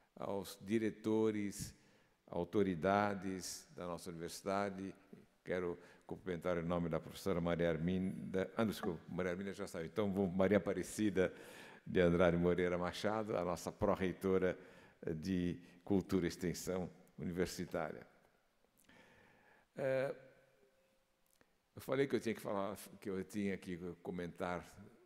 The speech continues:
alguns tópicos, mas vou me reduzir, eu vou, vou simplificar e comentar dois tópicos. É,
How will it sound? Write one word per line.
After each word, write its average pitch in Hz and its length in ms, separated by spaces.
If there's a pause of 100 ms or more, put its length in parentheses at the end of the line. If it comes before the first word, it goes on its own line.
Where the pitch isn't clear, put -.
(120)
alguns 87 320
tópicos, 123 420
mas 101 160
vou 113 140
me 110 120
reduzir, 98 540
eu 95 280
vou, 113 260
vou 117 160
simplificar 113 760
e 110 60
comentar 101 500
dois 110 340
tópicos. - 640 (1800)
É, 104 580